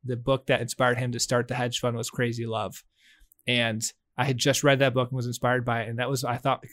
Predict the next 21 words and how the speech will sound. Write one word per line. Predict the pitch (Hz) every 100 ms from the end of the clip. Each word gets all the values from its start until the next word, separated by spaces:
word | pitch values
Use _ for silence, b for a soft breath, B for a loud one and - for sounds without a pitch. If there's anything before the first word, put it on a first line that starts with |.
| -
God's | 127 131
sign | - 139 143 139
to | 143
me | 131 123 117
that | 120
I | 120
could | 127 143 120 - _
be | 131 123 - _ - -
in | 135
the | 123
hedge | 135 131
fund | - 147
space | - 135 120 120
at | 123
a |
place | 123 143 120 117 - b b b b _ _ _ _ _ _ _ _
and | 139 131 123 123
still | - 135 117
be | 110
a |
Christian. | - 110 - 92